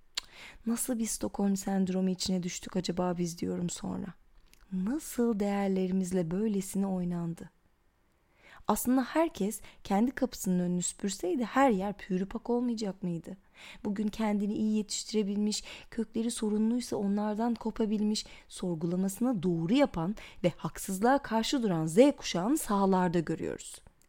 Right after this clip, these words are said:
Bize diyorlar ki, <laughs> "Eleştirdiğiniz Z kuşağı." Aslında eleştirenleri hala eleştiriyorum.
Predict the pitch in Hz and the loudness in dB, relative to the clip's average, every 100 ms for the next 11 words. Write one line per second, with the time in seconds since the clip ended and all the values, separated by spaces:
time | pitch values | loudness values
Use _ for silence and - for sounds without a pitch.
0 | 180 170 160 170 170 202 302 - 170 - | -2 0 2 2 6 8 8 6 -4 -4
1 | _ - - 349 - 269 - - - 165 | _ -20 -2 0 2 0 0 -4 -6 -10
2 | - - 85 - - - - 196 175 175 | -8 -12 -10 -12 -10 -10 0 0 2 -2
3 | - 202 185 220 294 320 214 180 - - | 0 2 4 4 4 4 2 0 -2 -10
4 | - - - _ _ _ _ _ _ _ | -10 -10 -12 _ _ _ _ _ _ _
5 | - - - - - - 330 - 302 220 | -14 -14 -14 -18 -16 2 4 4 4 6
6 | - 190 214 - - 254 254 302 359 - | 6 2 2 -2 -2 0 2 0 -2 -4
7 | - 226 294 240 165 92 82 - - - | 8 10 12 12 8 4 -2 -6 -10 -10
8 | - - | -12 -12